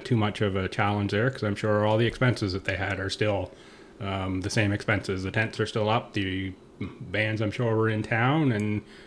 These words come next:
they'll be looking to get paid whether the show went on or not. So you want Harvest to continue. Just be patient with the organizers in terms of what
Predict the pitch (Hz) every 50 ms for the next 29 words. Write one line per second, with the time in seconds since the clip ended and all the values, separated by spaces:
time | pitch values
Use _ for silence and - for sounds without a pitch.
0 | - - - 101 101 98 110 107 104 - 110 107 98 104 101 - 117 107 110 101
1 | 101 104 98 104 98 95 - 113 107 104 104 104 110 110 107 104 104 101 107 110
2 | 104 92 - - - 107 98 98 98 - - - - - - - - 117 104 104
3 | 107 104 107 110 110 107 101 - - 117 - 104 101 - 127 113 110 101 98 98
4 | 98 101 - - - 104 101 98 98 98 92 95 - - 135 117 104 - - 107
5 | 95 - 120 107 104 - - 104 101 101 107 101 101 107 101 98 95 92 104 101
6 | 101 95 95 95 104 107 95 95 92 98 92 101 98 90 -